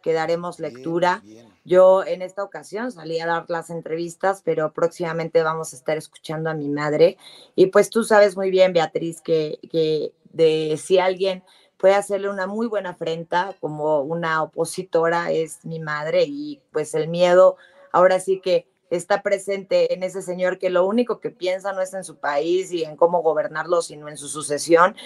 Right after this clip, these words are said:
Speaker 1: y en cómo poder seguir gobernando a través de otra persona, ¿no? Que ya sabemos su nombre y apellido y que, como bien, siempre le hace los mandados, la señora que gobierna esta ciudad.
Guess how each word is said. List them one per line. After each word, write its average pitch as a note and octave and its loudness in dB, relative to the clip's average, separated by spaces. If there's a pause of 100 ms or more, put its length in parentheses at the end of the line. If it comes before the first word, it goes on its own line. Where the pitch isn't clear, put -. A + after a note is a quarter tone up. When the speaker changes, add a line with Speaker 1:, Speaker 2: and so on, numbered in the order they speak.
(160)
Speaker 1:
y F3+ 6
en F#3 6
cómo G#3 6
poder F#3+ 4
seguir G3 2
gobernando F#3 0
a F3+ -8
través E3 -4
de E3+ -6
otra E3 -8
persona, F#3+ -6
¿no? F3 -10
Que D#3+ -16
ya D#3+ -6
sabemos D#3+ -16
su - -2
nombre F#3 6
y F#3 2
apellido E3+ 0 (280)
y F3 -4
que, F#3 -6
como F#3 2
bien, G3+ 4 (140)
siempre G#3 2
le G#3 0
hace G3+ 0
los G3 -4
mandados, B3 0
la F#3 -2
señora G3 -4
que F3+ -4
gobierna F3 -2
esta E3 -12
ciudad. - -10